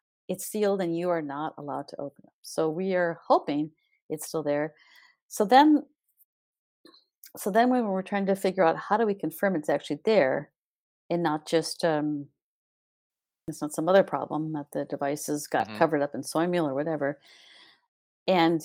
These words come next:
Speaker 1: we were told the only option we had would to be to make a phone call to the railroad.
Speaker 2: Good luck with that.
Speaker 1: Well, so I did. I made a call to the railroad. <laughs>
Speaker 2: Oh, yeah?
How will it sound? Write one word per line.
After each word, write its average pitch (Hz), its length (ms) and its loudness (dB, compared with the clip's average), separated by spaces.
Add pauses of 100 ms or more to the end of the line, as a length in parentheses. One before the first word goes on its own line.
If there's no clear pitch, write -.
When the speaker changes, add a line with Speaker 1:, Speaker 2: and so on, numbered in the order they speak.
(760)
Speaker 1:
we 185 160 0
were 214 140 -2
told 208 320 4
the 170 140 0
only 185 280 -2
option 180 280 -2
we 180 120 -4
had 156 360 0
would 151 180 -6
to - 100 -14
be 151 220 -6
to 147 80 -4
make 147 200 -4
a 156 60 -10
phone 151 320 -2
call 165 220 -2
to - 120 -18
the - 100 -6
railroad. - 500 -10 (1900)
Speaker 2:
Good 127 120 -4
luck 135 200 4
with 113 120 0
that. 120 340 2 (1800)
Speaker 1:
Well, 196 460 -4 (200)
so 151 320 2
I 160 200 -2
did. 247 360 6 (140)
I 165 60 6
made 165 220 6
a 185 40 0
call 180 280 10
to 247 120 4
the 220 100 6
railroad. 196 460 8
<laughs> - 40 2 (1200)
Speaker 2:
Oh, 95 160 -4
yeah? 98 300 6